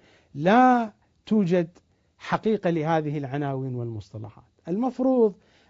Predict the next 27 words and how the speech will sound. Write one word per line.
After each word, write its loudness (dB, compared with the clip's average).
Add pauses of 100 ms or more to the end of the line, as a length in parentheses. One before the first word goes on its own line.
أن -2
تكون -2
هناك -4
ثقافة، -8
وهي -4
وحدة -8
المواطنة، -8 (300)
ليس -10
وحدة -6
الوطنية. -8 (540)
وحدة -10
المواطنة، -6
المواطنة -6
شيء -8
والوطنية -6
شيء -14
ثاني. -16 (1040)
المواطنة 2 (280)
مثل -4
ما -2
الآن -4
الدول -4
الغربية، -6
كيف -10
الناس -8
تعيش -8
فيها -10